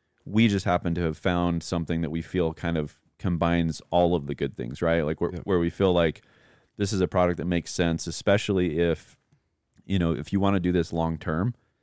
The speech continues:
Speaker 1: I think some of those other ones, if you wanna, you know, if we're talking, like, onesies, twosies, and you're just maybe going out for a summer or two,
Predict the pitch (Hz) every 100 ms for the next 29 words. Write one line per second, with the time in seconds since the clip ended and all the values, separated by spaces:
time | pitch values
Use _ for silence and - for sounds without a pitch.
0 | _ _ _ - 101 123 - 113 113 98
1 | 90 95 101 107 92 107 117 127 87 104
2 | 101 - - 107 120 104 98 90 80 90
3 | 90 87 - 92 87 90 85 85 80 80
4 | 85 85 80 82 78 80 - 76 78 87
5 | 82 78 - 85 82